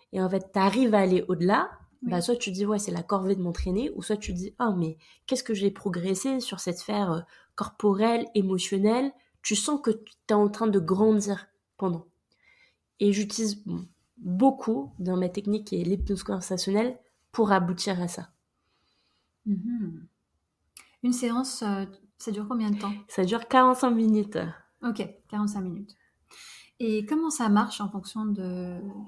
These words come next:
Speaker 2: déjà, est-ce que c'est prescrit par la, est-ce que c'est remboursé par la Sécu, la kiné sexo ?
Speaker 1: Alors, la kiné sexo, euh, c'est, euh, bah, tu peux venir avec une prescription de rééducation périnéale.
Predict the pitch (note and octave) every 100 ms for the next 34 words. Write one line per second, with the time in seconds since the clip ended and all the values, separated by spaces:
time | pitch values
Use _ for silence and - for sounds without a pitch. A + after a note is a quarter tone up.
0 | G#3 G#3 B3 B3 B3 B3+ A#3+ G#3 - B3
1 | A3+ F#3 F3+ E3+ D#3+ - G3+ A3+ _ G#3+
2 | G#3 G#3 G3+ G#3+ G#3 A#3+ G#3+ F3 F3 -
3 | G3+ G3+ C4 - - G3 - G3+ G3 F#3
4 | - G3 - _ _ - - - _ _
5 | _ A3 G#3 F#3 F#3+ F#3 B3+ C4 B3+ G#3+
6 | - G#3 A3+ - - - - - - -
7 | - - _ _ - G3+ F#3 F#3 F3 -
8 | A3 G#3 F#3+ F3+ F3 E3+ E3 E3 E3 D#3+
9 | F3 - - A3+ A#3 A3+ G3 F#3+ G3 F#3
10 | F3+ F3 - G#3+ G#3+ A3 G#3+ F#3+ F#3 F#3
11 | F3+ G3+ - G3+ F#3+ F#3+ F3 F3 F#3+ D4